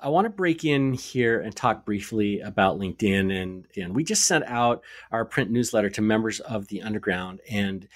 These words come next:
this issue and last month's issue both focused on how to succeed on LinkedIn. And one of the things that we mentioned is this thing that, that Liz is talking about, not necessarily posting content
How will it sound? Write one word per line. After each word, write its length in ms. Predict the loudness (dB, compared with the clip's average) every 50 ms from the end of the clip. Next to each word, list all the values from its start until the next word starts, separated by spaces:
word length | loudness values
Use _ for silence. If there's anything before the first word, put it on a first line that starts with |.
| -20 _ _ _
this 460 | -8 0 2 2 4 4 2 0 -2 _ _
issue 440 | 0 0 2 2 2 2 2 2 2
and 240 | 2 0 0 2 4
last 240 | 4 4 4 2 0
month's 180 | 0 -2 -2
issue 240 | -4 -4 -4 -4 -4
both 220 | -2 -2 -2 -2
focused 460 | -2 0 0 0 0 0 -4 -6 -6 -8 _
on 260 | -8 -4 -2 -2 -2
how 220 | -4 -2 -2 0 0
to 40 | 0
succeed 440 | 0 -2 -2 -4 -2 -2 0 0
on 280 | 0 -2 -4 -6 -8 -12 -12 -8
LinkedIn. 380 | -8 -8 -4 -2 -2 -2 -2
And 160 | -4 -8 0
one 140 | 0 2 0
of 80 | 0 -2
the 80 | -8
things 240 | -2 2 2 2 2
that 100 | 0 -2
we 80 | 0 0
mentioned 380 | 2 2 2 0 0 0 2
is 100 | 0 2
this 180 | 2 2 0 0
thing 140 | 0 0 -2
that, 140 | -2 -2 -4 _ -20 -20 -20 -20 -20 -20 _ _
that 100 | -2 2
Liz 220 | 4 4 4 4 2
is 80 | -2
talking 340 | 2 2 2 2 2 0 2
about, 300 | 4 4 4 2 0 0
not 240 | 0 0 0 2 2
necessarily 560 | 2 2 2 2 2 2 0 0 -2 -4 -8 _
posting 440 | -2 0 2 2 2 2 0 0 0
content 600 | -2 -4 -2 -2 -2 0 -2 -2 -2 -4 -6 -8